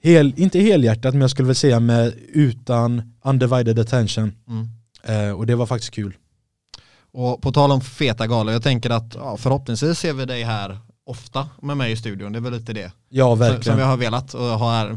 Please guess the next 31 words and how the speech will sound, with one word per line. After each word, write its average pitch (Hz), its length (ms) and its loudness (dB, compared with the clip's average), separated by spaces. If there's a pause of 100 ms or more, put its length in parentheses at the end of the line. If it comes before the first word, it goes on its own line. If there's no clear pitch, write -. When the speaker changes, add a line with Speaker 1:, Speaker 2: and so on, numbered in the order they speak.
Speaker 2:
en, 120 140 -6
en 120 140 -8
fellow 110 280 -6
fighting-nörd. 113 580 -2
Men 131 380 0 (200)
det 113 140 -8
var 135 160 2
ju 127 60 0
faktiskt 117 480 -6
U 113 240 -6
F 92 60 -12
C 104 260 -8 (280)
two 131 60 -2
ninety-five 113 680 -4
igår. 113 320 -2 (220)
Speaker 1:
Ja. 110 360 0 (140)
Speaker 2:
Och 147 140 -10
vilken 139 260 -8
jävla 139 340 -6
gala 135 300 -4
vi 139 100 -4
fick. - 380 -6 (180)
Speaker 1:
Det 120 140 0
var 123 520 4
en 117 220 -2
sjuk 160 380 0
gala. 104 320 2
Jag 107 120 -4
tror 143 140 0
det 135 60 4
var 113 200 -2